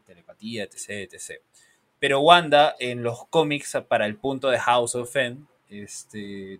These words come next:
tiene mucho, mucho más poder. No es como que, digamos, la Wanda que vemos al final de la serie, ya,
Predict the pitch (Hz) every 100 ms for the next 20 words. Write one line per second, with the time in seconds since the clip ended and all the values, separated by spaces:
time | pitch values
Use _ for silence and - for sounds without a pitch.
0 | - 139 135 143 147 175 175 - 147 -
1 | 147 185 185 170 143 - 127 104 - _
2 | 123 135 180 160 131 120 127 131 139 -
3 | _ - - 127 147 180 185 151 156 165
4 | 160 135 135 147 139 - 147 143 170 104
5 | -